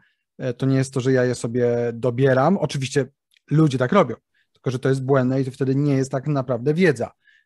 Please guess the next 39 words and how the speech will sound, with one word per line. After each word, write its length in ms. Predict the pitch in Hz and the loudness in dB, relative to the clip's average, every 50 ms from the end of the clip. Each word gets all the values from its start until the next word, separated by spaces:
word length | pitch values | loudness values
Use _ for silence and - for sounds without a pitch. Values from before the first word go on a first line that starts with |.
| _ - | _ -8
E, 280 | 131 123 123 120 120 | -6 -4 -4 -4 -4
tylko 280 | 117 - 127 - 127 120 | -6 -8 -10 -8 -6 -6
jest 160 | 123 120 - | -6 -6 -6
to, 180 | - 139 123 123 131 | -8 -8 -8 -10 -12
no, 340 | 127 127 143 180 233 226 | -10 -4 -2 0 0 0
tak 180 | 175 208 202 - | 0 -2 -2 -2
jak 160 | 208 202 - - | -4 -6 -4 -4
podawaliśmy 520 | 202 175 190 180 202 202 - - 180 160 | -2 0 0 0 0 0 0 -2 -4 -4
przykłady 500 | - - 165 - 175 180 185 170 165 151 | -4 -8 -6 -2 0 2 2 2 2 0
w 80 | - - | 0 -4
poprzednim 460 | - 147 - - 175 156 151 151 156 | -8 -6 -4 -2 -2 0 -2 -2 -4
odcinku 320 | 139 - - 175 143 170 | -6 -8 -8 -10 -10 -10
z 80 | 131 165 | -10 -10
uchylaniem 540 | 180 156 - - 156 160 156 160 147 139 131 | -10 -8 -2 0 0 2 2 2 0 -2 -2
się 300 | - - 127 120 120 117 _ _ _ _ _ _ _ _ _ | -4 -4 -4 -6 -6 -6 _ _ _ _ _ _ _ _ _
od, 380 | - 135 131 127 135 - - - - | -6 -2 -2 -2 -2 -4 -10 -12 -10
e, 340 | 139 135 127 123 123 127 127 | -6 -4 -4 -4 -4 -4 -6
kontekstu, 540 | 127 - 135 131 - 131 - - - - 123 | -6 -6 -4 -2 -2 -4 -4 -8 -12 -12 -12
czy 160 | 110 117 123 | -10 -8 -10
z 100 | 117 127 | -10 -10
ignorowaniem, 720 | 151 147 131 131 131 135 135 143 143 139 135 127 127 127 139 | -6 -4 -2 0 0 2 2 2 2 2 2 2 0 -2 -2
e, 280 | 139 127 123 123 131 139 | -4 -4 -4 -4 -4 -6
kontekstu, 600 | 135 - 131 127 127 123 120 - - - - - _ _ _ _ _ _ _ _ | -6 -6 -6 -4 -4 -6 -6 -8 -14 -20 -20 -20 _ _ _ _ _ _ _ _
albo 180 | - 127 127 131 | -6 -4 -4 -2
braniem 320 | 131 147 147 151 151 143 | 0 2 2 2 2 2
tylko 240 | 135 151 139 - 143 | 0 -2 0 2 2
jakiejś 280 | 139 127 131 131 117 | 2 2 0 -2 0
jego, 420 | 135 135 131 120 135 135 131 135 143 | 0 0 2 2 2 2 2 2 0
jakiejś 360 | 139 131 123 - 139 120 117 | -2 -4 -4 -4 -6 -6 -4
jego, 440 | 135 131 127 139 131 131 135 139 135 _ _ _ - | -4 -2 0 0 0 0 -2 -4 -8 _ _ _ -4
e, 220 | 160 143 135 135 131 | -2 0 0 0 0
części, 560 | 135 - 151 135 117 - - - - - _ _ _ _ _ - - - _ _ _ _ _ - | 0 -2 -2 -2 -2 -4 -10 -20 -20 -20 _ _ _ _ _ -20 -20 -20 _ _ _ _ _ -12
e, 560 | 127 123 123 123 120 120 117 120 120 117 131 | -8 -6 -4 -4 -4 -4 -4 -6 -8 -10 -12
to, 120 | - - - | -14 -10 -8
to 100 | - 139 | -6 -4
wtedy 220 | - 160 143 147 | -2 0 0 2
nie 220 | 139 143 156 160 | 2 2 2 4
jest 240 | 160 156 147 139 131 | 2 2 0 -2 -2
wiedza. 340 | 120 143 139 127 107 - - | 0 0 2 0 0 -4 -12